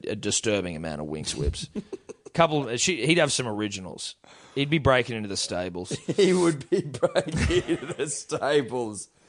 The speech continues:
Speaker 2: He's got plenty of money, Bruce. He'd be
Speaker 1: Oh, yeah.
Speaker 2: paying the security.
Speaker 1: Nah, Bruce could do it. Bruce could find his way in there. Don't you worry about that. He's Bruce McAvaney. He's, he's, he's essentially racing royalty to a,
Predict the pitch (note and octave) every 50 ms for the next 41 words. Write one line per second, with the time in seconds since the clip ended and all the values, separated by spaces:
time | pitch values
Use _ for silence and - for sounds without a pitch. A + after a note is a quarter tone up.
0 | _ - - - _ _ - F3 F3 E3+ A#3+ A3+ E3+ - A3+ B3+ C4 B3+ A#3 F#3+
1 | E3+ D#3+ D#3+ E3 F3+ G3+ F3+ C3+ A#2 - - - - - - _ - A#2 C#3+ D3+
2 | C3 C3 C#3 C3 - D3+ D3 E3 F#3 F#3 E3+ C#3+ F#3 F#3+ G3+ G3+ F#3+ E3+ D3 C3+
3 | - - A#2+ A2 - C#3 C3 C#3 D3 D#3 D3 F3+ D#3+ D3+ D3 D3 C3+ D#3 F3+ G3
4 | F#3+ - - B2+ B2 C3+ C#3 B2+ G#2+ G2 E2+ B2 D3+ E3 - - D#3 - D3 C3
5 | C3 B2+ A#2 A2+ A2 A2 A2+ A#2 A#2 A2+ G#2 G#2 A2 A#2+ C3 C3 A#2+ A2+ A2 A2
6 | G#2+ G2+ G2+ A2 - - D#3 B2+ B2 C3+ C3+ B2 - A#2+ G#2+ G#2 D#2+ D#2+ E2 A2
7 | A2+ A#2+ C3 A#2 C#3+ C#3+ C#3 E3 F#3+ F#3+ D#3 D#3+ D#3 A3 G#3+ F#3+ D3+ D3+ C3 A#2+
8 | A#2 A2 G#2+ - A2+ G#2+ G#2+ A2+ C3+ C#3 B2+ - A2 G#2 F2+ - B2+ G#2+ G#2 G2+